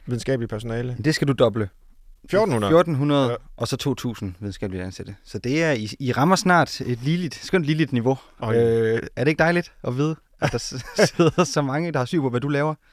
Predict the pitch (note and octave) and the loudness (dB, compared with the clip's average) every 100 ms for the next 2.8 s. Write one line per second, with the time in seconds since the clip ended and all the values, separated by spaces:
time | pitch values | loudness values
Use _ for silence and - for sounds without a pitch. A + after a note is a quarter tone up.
0 | _ D#3+ C#3 C#3 C3+ B2 B2+ E3 - E3 | _ 0 2 4 4 6 4 2 2 -2
1 | F#3 F3 B2+ - F3+ - A#2+ A#2 B2 C3+ | 0 0 0 -2 -4 -4 -4 -2 0 2
2 | E3+ G3+ - G#2+ A#2 D3 - A#2 | 2 0 -2 0 0 -2 -2 0